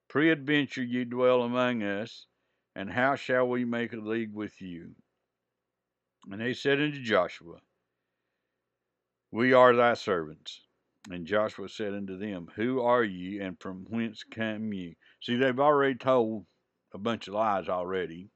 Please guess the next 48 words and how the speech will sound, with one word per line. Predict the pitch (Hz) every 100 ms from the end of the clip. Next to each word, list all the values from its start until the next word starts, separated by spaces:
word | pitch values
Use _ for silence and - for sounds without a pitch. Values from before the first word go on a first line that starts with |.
| _ _ _ _
They, | 104 107 107 101
they | 98 104
made | 101 123 135
themselves | 127 117 123 120 107
up | 113 107
to | -
be | 98 101
something | 92 117 113 - 107 101 _ _ _
that | 98 87
they | 90
wasn't. | 98 104 87 98
They | 95
told | - 117 127
him | 123 110
that | 98
they | 104 98
had | 90 98 85
come | 127 120 110
from | 107 101
a | 90 -
far | 113 107
company, | - 101 90 92 90 104 _ _ _ -
f-, | 135
uh, | 120 101 95
far | 120 127
country, | 120 - 113 95 87 95 104 _ _ _ -
and | 107 104
they | 104
made | 107 120 127
their | 117 117
apparel | 107 - 120 123 117 117 110
and, | 95 95
and | 98 98
everything | 101 117 107 - 113
that | 107 90
they | 95
had | 104 113 101
look | 104 101
like | 104 101
they | 101 90
had | 95
been | 92 95
traveling | 87 120 113 101 95
for | 85 95
a | 95
long | 98 104 101
way. | 107 104 92
So | - 90 90